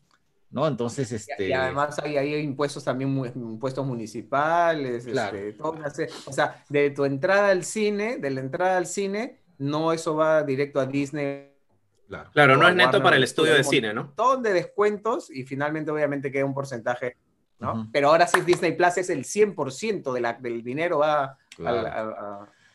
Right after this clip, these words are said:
Speaker 3: Pero
Speaker 1: Entonces
Speaker 3: no, no todos los estudios tienen una plataforma de
Speaker 1: Ya,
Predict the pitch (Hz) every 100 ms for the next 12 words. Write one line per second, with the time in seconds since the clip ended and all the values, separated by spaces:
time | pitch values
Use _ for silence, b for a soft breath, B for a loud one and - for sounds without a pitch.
0 | - 180 190 202 220 139 185 214 175 190
1 | 208 226 233 202 165 147 202 196 190 180
2 | 175 180 170 139 131 - 156 151 139 131
3 | 120 113 104 95 101 110 135